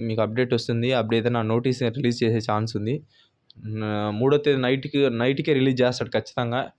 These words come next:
So నోటీస్ రిలీజ్ అవ్వగానే నెక్స్ట్ వీడియో అనేది వస్తది ఖచ్చితంగా. ఫస్ట్ అప్‌డేట్ మన ఛానల్లోనే వస్తుంది, no doubt అది. So ఈ పెండింగ్ ఉన్న వాళ్ళందరూ కరెక్షన్ డేట్ ఉంది, మీరేం టెన్షన్ పడాల్సిన అవసరం లేదు. ఏ అప్లికేషన్ ఏం పెండింగ్ ఉన్నా సరే రిజెక్ట్ అయ్యే ఛాన్స్ తక్కువ, రిజెక్ట్ అవ్వదు.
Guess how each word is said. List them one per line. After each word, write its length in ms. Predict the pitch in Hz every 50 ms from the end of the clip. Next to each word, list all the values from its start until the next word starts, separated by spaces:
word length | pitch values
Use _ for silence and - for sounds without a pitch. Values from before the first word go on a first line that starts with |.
| _ _ _ _ _ _ _
So 200 | - - - 110
నోటీస్ 400 | 110 120 131 143 135 143 131 127
రిలీజ్ 280 | 123 123 120 131 131 127
అవ్వగానే 280 | 123 117 120 123 127
నెక్స్ట్ 260 | 120 113 113 - - 117
వీడియో 260 | 113 120 117 123 120
అనేది 180 | 117 110 104
వస్తది 300 | 104 - - - 107 120
ఖచ్చితంగా. 420 | 117 120 104 - - - 113 107 110
ఫస్ట్ 240 | 117 110 107 - 123
అప్‌డేట్ 300 | 113 117 120 120 120 113
మన 200 | 110 113 117 113
ఛానల్లోనే 480 | - 117 117 117 120 117 117 117 117
వస్తుంది, 300 | 107 107 107 - 110 107
no 140 | 107 110 110
doubt 280 | 107 107 107 104 - 113
అది. 240 | 104 110 139 - - _ _ - - - - _ _ _ _ _ _ _ _ _ _ _ _ _ _ _ _ _ _ _ _ _ _ - - - _ _ _ -
So 220 | - 135 120 120 120
ఈ 240 | 117 113 113 117 120
పెండింగ్ 360 | 117 131 127 131 143 147 143
ఉన్న 120 | 143 135 123
వాళ్ళందరూ 360 | 117 117 117 113 127 139 139
కరెక్షన్ 380 | - 113 123 123 - - 120
డేట్ 200 | 113 113 110 113
ఉంది, 260 | 113 113 113 123 139 147
మీరేం 320 | 147 135 120 123 127 123
టెన్షన్ 260 | 113 113 117 123 120
పడాల్సిన 240 | 113 110 107 - 110
అవసరం 200 | 107 - 113 110
లేదు. 100 | 104 101
ఏ 100 | 107 120
అప్లికేషన్ 520 | 123 117 123 123 123 127 131 123 123 113
ఏం 260 | 113 123 135 139 139 127
పెండింగ్ 340 | 135 127 127 135 143 139
ఉన్నా 160 | 135 131 127 120
సరే 480 | 113 123 120 127 131 139 131 - - - _ _ _ _ _ -
రిజెక్ట్ 260 | 113 110 127 131 131 135
అయ్యే 140 | 127 123
ఛాన్స్ 340 | 117 - 110 113 120 117 -
తక్కువ, 560 | - 117 110 113 - - 117 120 131 147 180 - _
రిజెక్ట్ 340 | - 117 110 127 123 127 -
అవ్వదు. 380 | 113 113 117 117 123 143 175